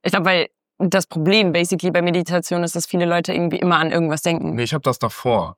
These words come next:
Speaker 2: Wenn
Speaker 1: Mhm.
Speaker 2: ich mer-, also ich hab dann davor, wenn ich jetzt merke, so, ich war viel unterwegs und hab das so verdrängt,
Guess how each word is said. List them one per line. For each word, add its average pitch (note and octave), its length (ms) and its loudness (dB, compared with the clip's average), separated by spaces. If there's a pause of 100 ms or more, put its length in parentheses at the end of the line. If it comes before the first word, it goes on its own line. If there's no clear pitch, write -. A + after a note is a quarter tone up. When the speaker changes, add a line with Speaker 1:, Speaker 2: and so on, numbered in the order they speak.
(140)
Speaker 2:
Wenn G3+ 140 4
Speaker 1:
Mhm. G3+ 40 6
Speaker 2:
ich F#3 120 4
mer-, A#2 160 0
also A2 220 -2 (320)
ich - 120 -6
hab A#2 120 -2
dann A2+ 100 2
davor, G2+ 300 0
wenn G2+ 100 0
ich F#2 40 -8
jetzt G2+ 160 -4
merke, G#2+ 260 0
so, F#2+ 240 -2 (120)
ich - 80 -12
war G2 100 2
viel A2 100 0
unterwegs G2 480 0
und G2 140 -2
hab G2 80 -2
das - 120 -6
so F#2 80 -2
verdrängt, G#2 460 2